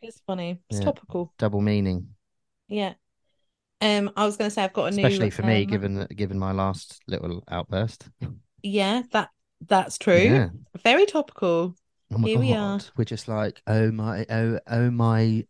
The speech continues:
Speaker 2: g-, M G." <laughs>
Speaker 1: I've got to say, as podcasts go,
Speaker 2: This one is
Speaker 1: pretty poor.
Speaker 2: weak.
Speaker 1: It is
Speaker 2: Weak ob-,
Speaker 1: weak.
Speaker 2: weak, weak
Speaker 1: Um,
Speaker 2: observations, poorly performed, I would
Speaker 1: Yeah, that's it.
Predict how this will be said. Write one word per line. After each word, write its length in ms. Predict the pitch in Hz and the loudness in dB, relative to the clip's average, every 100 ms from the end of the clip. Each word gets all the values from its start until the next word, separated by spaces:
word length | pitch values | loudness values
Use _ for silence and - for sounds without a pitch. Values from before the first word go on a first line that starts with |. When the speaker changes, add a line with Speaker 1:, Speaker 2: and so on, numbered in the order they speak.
| 131 | -12
Speaker 2:
g-, 80 | - _ _ - | -20 _ _ -2
M 280 | 110 107 104 | 0 2 0
G." 460 | 110 110 123 131 - _ _ _ _ _ - | 0 2 0 -2 -8 _ _ _ _ _ -4
<laughs> 60 | - 139 - - - - - _ _ _ _ _ - | 2 2 2 -10 -10 -6 -6 _ _ _ _ _ -4
Speaker 1:
I've 180 | 269 | -4
got 240 | - 453 - | 0 -2 -2
to 100 | 285 | -16
say, 480 | - 202 180 170 165 _ _ _ _ _ _ _ _ _ | -4 -2 0 -2 -4 _ _ _ _ _ _ _ _ _
as 220 | 233 302 302 | 0 0 0
podcasts 800 | - 214 - 185 170 - - - | -2 -2 -2 -4 -4 -8 -20 -10
go, 300 | - 147 131 _ _ _ _ - | -8 -8 -10 _ _ _ _ -18
Speaker 2:
This 200 | 98 - | -16 -12
one 160 | 92 | -12
is 260 | 92 90 - _ _ _ _ _ _ _ _ | -10 -12 -16 _ _ _ _ _ _ _ _
Speaker 1:
pretty 240 | - 185 | -6 -6
poor. 340 | 175 202 170 156 | -6 -6 -6 -6
Speaker 2:
weak. 460 | 101 95 82 - - _ _ - _ _ - | -6 -8 -8 -16 -20 _ _ -20 _ _ -10
Speaker 1:
It 80 | 190 | -2
is 60 | |
Speaker 2:
Weak 160 | 131 123 | 0 2
ob-, 40 | 135 | 0
Speaker 1:
weak. 140 | 120 | 2
Speaker 2:
weak, 180 | 135 147 | 2 2
weak 280 | 127 135 131 | 2 2 4
Speaker 1:
Um, 120 | 131 117 | 4 4
Speaker 2:
observations, 500 | 120 113 104 110 101 | 0 -4 -6 -8 -6
poorly 280 | - 101 95 | -2 -2 -2
performed, 480 | 95 104 87 85 90 | -4 -4 -2 -4 -6
I 140 | 90 | -4
would 120 | 92 _ - | -4 _ -4
Speaker 1:
Yeah, 340 | 214 202 190 - - | 0 0 -2 -6 -8
that's 260 | 196 170 | -6 -4
it. 260 | 202 175 - | -4 -4 -8